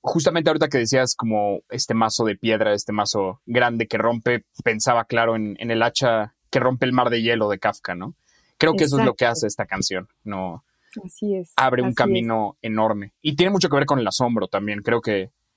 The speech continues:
Speaker 1: cuando repite, "Si no creyera", el asombro tiene mucho de fe, siento yo, también.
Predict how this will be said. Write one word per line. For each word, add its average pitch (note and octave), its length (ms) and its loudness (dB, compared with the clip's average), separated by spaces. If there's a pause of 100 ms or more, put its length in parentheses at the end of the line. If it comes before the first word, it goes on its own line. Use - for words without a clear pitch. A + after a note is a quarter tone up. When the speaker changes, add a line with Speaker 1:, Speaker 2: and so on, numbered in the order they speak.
(680)
Speaker 1:
cuando A#2+ 260 2
repite, B2 680 0
"Si A#2+ 180 -2
no B2+ 120 2
creyera", C3 580 2 (160)
el A2+ 160 0
asombro C#3 260 2
tiene C#3+ 180 2
mucho C#3+ 300 2
de G#2 80 -2
fe, A2+ 380 -2
siento A2 380 -6
yo, G#2 160 -10 (300)
también. G2+ 380 -10